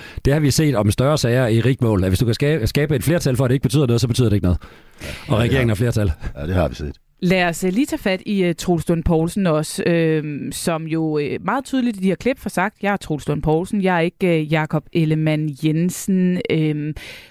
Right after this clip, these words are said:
Speaker 3: Ole Sohn, øh, er det en mand, der øjner, øh, en chance for at, at steppe trin op her?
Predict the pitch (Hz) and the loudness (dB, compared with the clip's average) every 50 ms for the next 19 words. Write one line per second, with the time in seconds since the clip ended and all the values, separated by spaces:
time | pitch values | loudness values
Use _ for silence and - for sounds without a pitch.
0 | _ _ - 185 185 175 175 - - - 190 180 165 160 - - 160 170 165 160 | _ _ 0 2 4 4 2 2 0 0 0 0 0 0 -2 -4 -2 -2 0 0
1 | 156 156 156 147 147 143 139 - - 151 - 185 240 294 311 294 294 302 285 269 | 2 2 2 2 2 2 0 -2 -2 -2 0 0 0 2 2 2 0 0 0 -2
2 | - 262 240 - - 190 196 208 220 233 262 269 262 240 226 214 196 190 185 180 | -2 -2 -2 0 0 0 0 0 0 0 0 2 2 2 2 2 2 0 0 0
3 | 175 - - - 196 196 - - 220 208 226 - - 277 - - 240 220 - - | -2 -2 -4 -2 -2 -2 0 0 -2 -2 -2 -6 -8 -8 -4 -2 -2 -2 -2 -2
4 | - - 202 196 185 185 180 180 180 - - - 196 - - 214 202 214 - - | -2 0 2 2 2 2 2 0 -2 -4 -4 -4 -4 -2 -2 -2 -2 -2 -4 -4
5 | - 247 262 269 277 277 - - 277 - | -2 0 2 2 2 0 0 -2 -2 -2